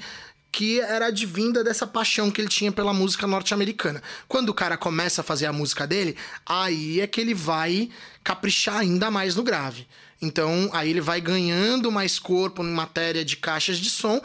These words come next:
até a hora que se entende que as caixas de som são atrativas, né? Então,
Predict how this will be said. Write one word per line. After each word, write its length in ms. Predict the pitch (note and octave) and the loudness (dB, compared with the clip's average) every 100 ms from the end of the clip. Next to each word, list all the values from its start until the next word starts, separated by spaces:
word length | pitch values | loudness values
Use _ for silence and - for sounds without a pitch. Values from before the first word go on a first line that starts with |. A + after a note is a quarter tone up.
| - - - | -4 -8 -2
até 500 | C#4 C#4 C#4+ C#4 E4+ | -2 -2 -2 0 2
a 120 | D#4 | 2
hora 500 | G3 A#3 B3+ F#3 D3 - - - | 2 2 2 0 -2 -10 -20 -10
que 140 | - D#4 | -2 0
se 180 | - | 2
entende 600 | D#4+ C#4+ A#3+ G#3 A#3+ A#3+ C4+ | 0 0 0 2 2 0 -2
que 260 | - C4+ - - - | 0 0 0 -12 -4
as 280 | G3 F#3+ - | -2 0 0
caixas 500 | - B3 D#4 C#4 G3+ | 2 2 2 0 0
de 100 | G#3 | 0
som 300 | - A#3 - | 2 2 2
são 220 | E4 D4 | 2 0
atrativas, 720 | - E4 - A3 F#3 C#3 - - - - | 0 -2 0 2 2 0 -2 -6 -16 -4
né? 160 | E3 | -2
Então, 380 | F3 F3 F#3 F3 | 0 0 0 -2